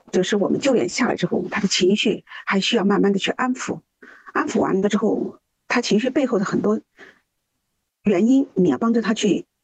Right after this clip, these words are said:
看到和梳理，啊，自己应该怎么去成长，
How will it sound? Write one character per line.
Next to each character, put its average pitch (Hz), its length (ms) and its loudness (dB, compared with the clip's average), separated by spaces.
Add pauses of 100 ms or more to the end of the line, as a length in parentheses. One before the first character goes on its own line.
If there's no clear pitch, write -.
看 262 240 0
到 - 140 -4
和 - 140 -2
梳 294 280 0
理， - 180 0 (840)
啊， - 200 -2 (380)
自 294 140 0
己 - 320 -2
应 196 140 4
该 220 120 2
怎 - 100 -2
么 - 60 -2
去 - 160 -2
成 185 300 2
长， - 180 -2